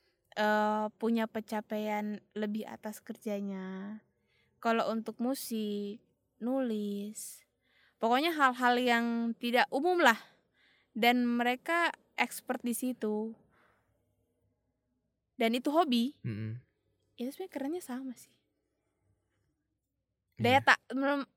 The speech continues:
Speaker 1: aku menga-, menganggapnya itu sebagai daya tarik tersendiri sih.
Speaker 2: Hmm.
Speaker 1: Lelaki, cowok yang nulis.
Speaker 2: Bang Panji itu pernah bilang gini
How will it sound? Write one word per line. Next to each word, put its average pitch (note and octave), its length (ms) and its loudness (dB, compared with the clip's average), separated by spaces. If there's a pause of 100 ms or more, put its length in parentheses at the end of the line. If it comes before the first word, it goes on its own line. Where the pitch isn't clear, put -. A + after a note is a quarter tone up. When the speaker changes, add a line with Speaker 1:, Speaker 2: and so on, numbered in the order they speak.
Speaker 1:
aku C4+ 280 2
menga-, E4 280 0
menganggapnya C#4 560 -2
itu E4+ 100 -8
sebagai C4 240 -2
daya A#3 200 -2
tarik A3 280 -6
tersendiri A#3 680 -4
sih. F#3+ 360 -12
Speaker 2:
Hmm. G#2 500 -8 (500)
Speaker 1:
Lelaki, G#3+ 340 -8 (300)
cowok A3 400 -2
yang G#3+ 180 -2 (300)
nulis. A3+ 800 -4 (1040)
Speaker 2:
Bang A#2 180 0
Panji C#3 240 2
itu F3+ 140 -2
pernah B2 240 4
bilang A#2 300 4
gini G2+ 320 -2